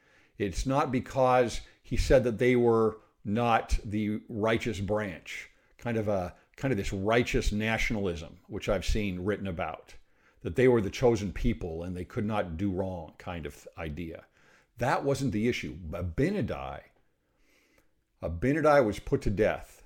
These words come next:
and condemned specifically because of blasphemy, because he said that the Son of God would descend, condescend below all men,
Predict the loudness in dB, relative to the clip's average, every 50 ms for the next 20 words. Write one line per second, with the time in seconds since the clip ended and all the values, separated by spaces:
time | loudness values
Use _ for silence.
0 | -16 -14 -14 -8 -4 -2 -2 -2 -2 -4 -4 -2 -2 -4 -6 -6 -10 -12 -14 -18
1 | -20 -20 -20 _ _ _ _ _ _ _ _ _ -16 -12 -10 -6 -2 -2 -2 -2
2 | 0 0 0 2 0 0 -4 -2 -2 -2 -2 -4 -4 -2 -4 -4 -2 -4 -8 -8
3 | -6 -6 -4 -4 -4 -4 -6 -6 -8 -12 -14 -16 -20 _ _ _ _ _ _ _
4 | _ _ _ _ _ _ _ _ _ -8 -6 -6 -6 -4 -2 0 0 0 -2 -4
5 | -4 -4 -4 -4 -4 -2 0 2 2 2 2 2 -2 -4 -4 -4 -4 -4 -6 -6
6 | -8 -12 -12 -10 -8 -8 -6 -6 -6 -4 -2 0 0 0 0 0 -2 -2 -2 -4
7 | -6 -6 -4 -2 -2 -2 -4 -4 -2 -2 -2 -2 -6 -8 -10 -14 -18 -18 -20 _
8 | _ _ _ _ _ _ _ _ _ _ _ _ _ _ -8 -6 -2 -2 -2 -2
9 | -4 -6 -8 -6 -4 -2 -2 -2 0 0 0 0 -2 -6 -10 -12 -14 -14 -16 -18
10 | -18 -20 _ _ _ _ _ _ _ _ _ _ _ -16 -12 -6 -4 -2 0 0
11 | 0 0 2 2 2 2 0 -2 -6 -14 -18 -12 -8 -6 -4 -4 -2 -2 -4 -4
12 | -6 -4 0 2 4 4 4 2 0 -4 -8 -14 -16 -18